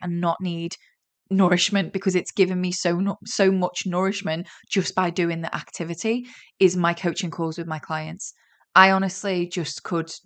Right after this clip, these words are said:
do it and do it and do it and do it and do it. I absolutely adore it. I love teaching. I love getting on a Zoom and holding a workshop with my Thrive First Method members.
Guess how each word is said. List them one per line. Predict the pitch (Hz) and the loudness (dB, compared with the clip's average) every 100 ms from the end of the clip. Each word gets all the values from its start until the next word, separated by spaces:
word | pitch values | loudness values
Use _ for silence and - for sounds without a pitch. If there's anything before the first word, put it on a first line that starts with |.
| 185 | -2
do | 165 | 0
it | 165 165 | 0 -2
and | 170 | -6
do | 165 160 | -4 -2
it | 156 | -2
and | 170 160 | -6 -4
do | 156 | -2
it | 160 - | -2 -2
and | 165 | -6
do | 165 175 | -4 -4
it | - | -6
and | 165 | -6
do | 165 170 | -6 -4
it. | - | -4
I | - - | -6 -4
absolutely | 175 160 - - 180 175 - | -4 -4 -10 -6 -4 -4 -6
adore | 160 156 151 | -6 -4 -4
it. | 156 - - - | -6 -12 -10 2
I | |
love | 180 185 180 180 | 4 8 6 4
teaching. | - 190 175 - 202 226 - - | 0 -4 -4 0 0 -2 -8 0
I | 180 | 4
love | 180 175 180 | 6 4 2
getting | 180 175 | -2 0
on | 165 | -4
a | 160 | -4
Zoom | 190 180 175 175 | 2 4 4 0
and | 165 | -4
holding | - 190 180 180 165 | -4 0 0 0 -2
a | |
workshop | 160 156 - - 180 - | 0 -2 -2 -2 -4 -4
with | 180 | -6
my | 165 156 156 - _ | -2 -4 -4 -12 _
Thrive | - 160 156 | -2 -2 0
First | 160 156 | -4 -2
Method | 160 165 170 | -8 -6 -6
members. | 160 165 196 208 | -6 -2 -4 -4